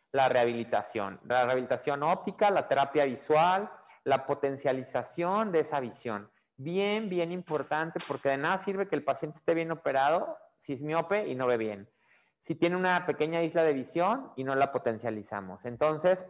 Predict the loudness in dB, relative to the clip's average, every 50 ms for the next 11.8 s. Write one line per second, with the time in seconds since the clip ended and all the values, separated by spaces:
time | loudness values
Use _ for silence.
0 | -10 -6 -4 -4 -2 0 0 0 2 2 0 0 -2 -2 -4 -4 -4 -6 -4 -2
1 | 0 2 4 4 4 4 2 2 2 2 0 0 -2 -4 -6 -6 -6 -8 -6 -4
2 | -6 -6 -6 -6 -10 _ _ _ _ _ _ _ 0 0 2 2 2 0 0 0
3 | -2 -4 -4 -4 -4 -4 -6 -6 -4 -4 -2 -4 -4 -4 -4 -6 -6 -6 -8 -8
4 | -8 -4 -2 -2 0 0 0 -2 -4 -8 _ _ _ _ _ _ _ _ _ _
5 | _ _ _ _ _ _ _ _ _ _ _ 0 2 4 4 4 2 0 -4 -12
6 | -20 -20 _ _ _ -8 -6 -4 -4 -2 -2 -2 0 0 0 0 0 0 2 2
7 | 2 2 0 -2 -2 0 2 2 2 2 2 2 2 2 2 2 0 -2 -2 -2
8 | -2 -4 -4 -4 -4 -2 -2 -2 -2 -2 0 0 0 0 0 -2 -4 -4 -6 -6
9 | -6 -8 -8 -6 -8 -10 -6 -4 -4 -4 -4 -6 -10 -16 -18 -10 _ -4 -2 -2
10 | -4 -6 -12 _ _ _ _ _ _ _ _ _ _ _ _ _ _ _ _ _
11 | _ -14 -12 -6 -2 -2 0 0 0 -2 -4 -8 -10 -14 -16